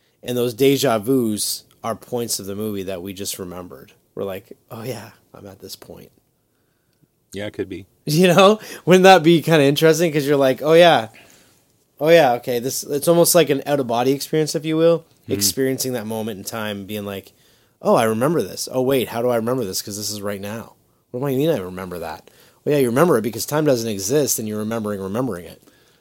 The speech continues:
Speaker 1: or whatever.
Speaker 2: <laughs>
Speaker 1: It
Speaker 2: Yeah,
Speaker 1: get-,
Speaker 2: yeah,
Speaker 1: gets
Speaker 2: yeah.
Speaker 1: crazy.
Speaker 2: Yeah,
Speaker 1: Yeah.
Speaker 2: totally.
Speaker 1: Yeah. So, yeah, it's really cool. Well, we got talking about the Big-, Bigfoot thing finally.
Speaker 2: Yeah.
Speaker 1: I wanted to bring it up 'cause I,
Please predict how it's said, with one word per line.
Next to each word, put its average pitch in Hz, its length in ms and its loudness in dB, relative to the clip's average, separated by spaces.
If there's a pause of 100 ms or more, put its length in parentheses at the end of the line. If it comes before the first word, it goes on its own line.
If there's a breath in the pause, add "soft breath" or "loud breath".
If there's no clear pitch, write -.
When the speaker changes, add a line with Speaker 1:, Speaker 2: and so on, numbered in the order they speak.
(220 soft breath)
Speaker 1:
or 170 200 8
whatever. 190 400 10
Speaker 2:
<laughs> - 20 10
Speaker 1:
It 175 60 10
Speaker 2:
Yeah, 135 120 6
Speaker 1:
get-, 247 180 8
Speaker 2:
yeah, 214 40 2
Speaker 1:
gets 208 220 6
Speaker 2:
yeah. - 40 -6
Speaker 1:
crazy. 185 460 4 (360 loud breath)
Speaker 2:
Yeah, 90 180 2
Speaker 1:
Yeah. 101 100 0
Speaker 2:
totally. 95 300 -6 (100)
Speaker 1:
Yeah. 101 320 -4 (140)
So, 90 440 -8 (540 soft breath)
yeah, 143 240 2
it's - 160 -4
really 143 160 0
cool. 127 400 -4 (200 soft breath)
Well, 165 120 4
we 170 100 4
got 190 180 6
talking 180 280 2
about 175 120 2
the 135 60 -8
Big-, 156 260 0
Bigfoot 170 400 -2
thing 113 180 -6
finally. 98 540 -10
Speaker 2:
Yeah. 175 300 -4 (540)
Speaker 1:
I 120 40 -6
wanted 143 340 2
to 143 80 2
bring 120 220 -4
it 113 80 0
up 110 200 -2
'cause 117 200 -8
I, 113 240 -2